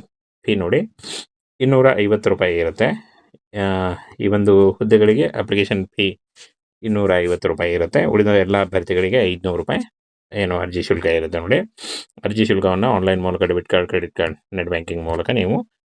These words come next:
ಕಟ್ಬೋದಾಗಿರುತ್ತೆ. ಇನ್ನು ಒಂಬತ್ತು ಸೆಪ್ಟೆಂಬರ್ ಎರಡು ಸಾವಿರದ ಇಪ್ಪತ್ತೈದು, ನೋಡಿ, ಒಂಬತ್ತು ಸೆಪ್ಟೆಂಬರ್ ಎರಡು ಸಾವಿರದ ಇಪ್ಪತ್ತೈದು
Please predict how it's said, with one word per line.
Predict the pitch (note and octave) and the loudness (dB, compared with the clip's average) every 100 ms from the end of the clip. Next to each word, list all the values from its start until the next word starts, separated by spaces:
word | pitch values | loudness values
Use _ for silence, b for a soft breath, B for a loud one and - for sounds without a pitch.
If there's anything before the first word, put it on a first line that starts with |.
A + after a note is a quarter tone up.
| - | -4
ಕಟ್ಬೋದಾಗಿರುತ್ತೆ. | F2 E2 E2 D#2+ D#2+ D#2+ - D3+ A3 _ | -2 0 -2 -2 -2 -4 0 0 -2 _
ಇನ್ನು | G2+ G2+ | -2 0
ಒಂಬತ್ತು | F#2 F#2+ A3 - | 0 0 0 0
ಸೆಪ್ಟೆಂಬರ್ | G#2 - F#2+ F#2+ | -4 -2 -4 0
ಎರಡು | F#2 F2+ | 0 -2
ಸಾವಿರದ | F2 G2 F2+ F2+ | -2 -2 0 -2
ಇಪ್ಪತ್ತೈದು, | E2+ - F2+ F2 F2 F3+ A#3 _ _ _ _ _ _ | -4 -8 -6 -6 -2 -4 -4 _ _ _ _ _ _
ನೋಡಿ, | G2 C#3 D3 - | 0 0 -2 -6
ಒಂಬತ್ತು | - G2 G2 - A#3 - _ _ | 0 2 2 0 -2 -10 _ _
ಸೆಪ್ಟೆಂಬರ್ | F#2+ G#2 G2+ F#2+ | -6 -2 0 2
ಎರಡು | F#2 F2+ | 2 2
ಸಾವಿರದ | G2+ F2+ F2+ | 0 0 0
ಇಪ್ಪತ್ತೈದು | F2 F#2 - F#2 | -2 -4 -2 2